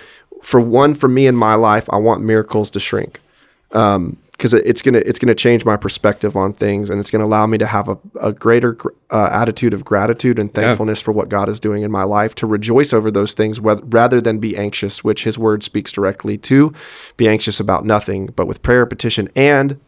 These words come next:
Speaker 1: thanksgiving."
Speaker 2: Mm.
Speaker 1: Take everything before the Lord. So we need to be thankful, 'cause that's, that's a, that's a big part for this. The second thing for me in this is the idea of,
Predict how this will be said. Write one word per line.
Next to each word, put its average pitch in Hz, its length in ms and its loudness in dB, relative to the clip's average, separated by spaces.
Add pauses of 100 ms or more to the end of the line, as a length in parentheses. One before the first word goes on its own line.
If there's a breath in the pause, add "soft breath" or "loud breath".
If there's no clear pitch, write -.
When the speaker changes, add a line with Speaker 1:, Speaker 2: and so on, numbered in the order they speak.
(180)
Speaker 1:
thanksgiving." 107 760 0 (420)
Speaker 2:
Mm. 120 320 0
Speaker 1:
Take 117 260 2
everything 123 460 2
before 113 260 -2
the 107 80 -2
Lord. 92 200 -2
So 123 80 2
we 127 80 4
need 139 140 2
to 135 60 0
be 127 60 2
thankful, 113 420 -2
'cause 110 200 -6
that's, 110 240 0
that's 110 320 -2
a, 104 120 2
that's 107 220 -2
a 101 40 -4
big 107 240 -2
part 95 200 -2
for 95 180 -2
this. - 280 -10 (600)
The - 100 -10
second 160 340 0
thing 135 120 4
for 127 120 -2
me 120 240 2
in 113 100 0
this 113 320 -2 (580 loud breath)
is 120 560 6 (460)
the 123 160 6
idea 139 800 4 (480)
of, 120 600 4